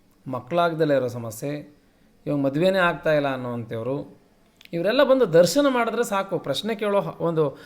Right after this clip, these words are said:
ಅವಶ್ಯಕತೆನೇ ಇಲ್ಲ. ಪ್ರಶ್ನೆ ಕೇಳೋರು ಯಾರಂದರೆ ಮನಸ್ಸಲ್ಲಿ ಗೊಂದಲ ಇಟ್ಕೊಂಡಿರೋರು,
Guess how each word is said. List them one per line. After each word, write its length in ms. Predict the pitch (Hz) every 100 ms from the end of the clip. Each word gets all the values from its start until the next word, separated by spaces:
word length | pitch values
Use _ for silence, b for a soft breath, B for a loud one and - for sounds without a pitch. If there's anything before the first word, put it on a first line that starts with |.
| B 123
ಅವಶ್ಯಕತೆನೇ 680 | 143 208 247 233 208 180
ಇಲ್ಲ. 200 | 160 131
ಪ್ರಶ್ನೆ 360 | 107 147 - 247
ಕೇಳೋರು 280 | 240 214 165
ಯಾರಂದರೆ 640 | 170 175 135 131 165 b b b -
ಮನಸ್ಸಲ್ಲಿ 360 | 156 170 202
ಗೊಂದಲ 360 | 143 151 160 180
ಇಟ್ಕೊಂಡಿರೋರು, 1000 | 160 - - 131 120 117 139 139 -